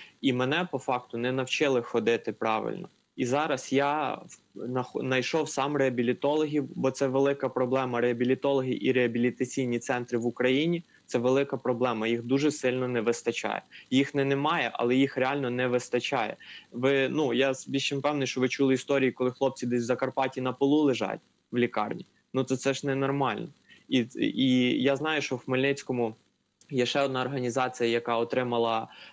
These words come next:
ем, кошти на будівництво, але півтора року війни пройшло. Треба якось швидше про це все думати, тому що, е, в нас зараз понад сімдесят тисяч таких тільки, як я, ампутантів. Це просто, ну,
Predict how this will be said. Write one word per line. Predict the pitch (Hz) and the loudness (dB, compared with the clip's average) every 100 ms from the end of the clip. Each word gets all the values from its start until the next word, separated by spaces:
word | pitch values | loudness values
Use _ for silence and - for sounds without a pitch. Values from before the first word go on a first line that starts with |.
| - | -8
ем, | 117 113 110 107 107 - - - - - - - 120 | -2 0 0 -4 -8 -10 -12 -16 -16 -18 -8 -6 -2
кошти | 143 139 - | 0 -2 -4
на | 127 131 123 117 113 110 113 | -4 -2 -2 -4 -4 -6 -4
будівництво, | 123 131 127 127 139 151 - - 127 - - - | 0 2 4 2 0 -2 -4 -2 -2 -2 -16 -4
але | - 127 | 0 0
півтора | 123 139 - 147 | 0 -4 0 0
року | 151 151 139 | 0 0 0
війни | 131 139 147 | 2 2 0
пройшло. | - 117 - 110 - - _ _ | 0 -2 0 -4 -6 -10 _ _
Треба | - 143 139 | -2 0 2
якось | 139 139 143 | 0 0 -2
швидше | - 156 143 - | 0 2 0 -2
про | 120 120 | -4 -4
це | - 127 | -2 -4
все | - 127 | -2 0
думати, | 147 175 147 127 | 2 2 0 -2
тому | 135 135 | 0 0
що, | - 123 - - - - | 0 -2 -4 -20 -20 -6
е, | - | -4
в | 123 | -2
нас | 135 151 | 0 0
зараз | 131 151 175 139 - | 0 0 0 -4 -2
понад | 135 143 143 | -2 0 -2
сімдесят | - 131 123 123 151 143 | -4 -4 -2 0 0 0
тисяч | 151 147 123 - | 0 0 -2 -4
таких | 123 - 135 | -4 0 0
тільки, | - 135 120 131 | 2 -2 2 2
як | 123 143 | 2 0
я, | 131 | 0
ампутантів. | - 127 123 - 147 135 120 - - _ _ _ _ _ - | -2 -8 -10 -4 -2 -2 -4 -10 -12 _ _ _ _ _ -4
Це | 143 139 | 0 0
просто, | - 147 147 - 135 | 0 -2 -2 -6 -2
ну, | 147 127 | 0 0